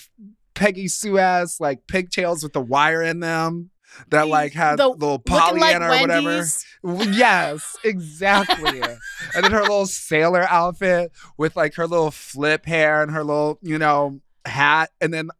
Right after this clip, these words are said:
Speaker 1: okay, like, the camo look when they're, like, at, like, lunch. And then she's, like, in this all camo look with these, like, high ponytails with these, like, clipped in extensions that are, like, crispy, barrel crimped. First of all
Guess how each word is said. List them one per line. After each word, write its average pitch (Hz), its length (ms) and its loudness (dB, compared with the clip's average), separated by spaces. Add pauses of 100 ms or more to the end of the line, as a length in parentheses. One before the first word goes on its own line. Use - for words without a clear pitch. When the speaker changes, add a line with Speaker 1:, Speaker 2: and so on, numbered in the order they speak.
Speaker 1:
okay, 165 400 0
like, 135 320 -2 (560)
the 170 420 0
camo 208 580 0
look 127 540 -12 (280)
when 170 280 -4
they're, 170 120 0
like, 175 300 0
at, 165 280 0
like, 170 220 -6
lunch. 135 600 -2
And 165 120 -2
then 165 80 -10
she's, 170 180 -6
like, 170 180 -6
in 170 100 -4
this 156 260 -2
all 190 240 2
camo 202 380 -6
look 180 300 -6
with 165 140 -10
these, 170 220 -8
like, 143 180 0
high 214 480 0
ponytails 180 840 -4
with 143 100 -14
these, 147 220 -4
like, 143 160 -2 (260)
clipped 208 400 -2
in 165 220 0
extensions 160 800 -2
that 143 120 0
are, 135 100 0
like, 127 280 -4 (420)
crispy, 190 560 0
barrel 156 380 2
crimped. 160 340 -6
First 156 380 -2
of 123 80 -4
all 113 380 -8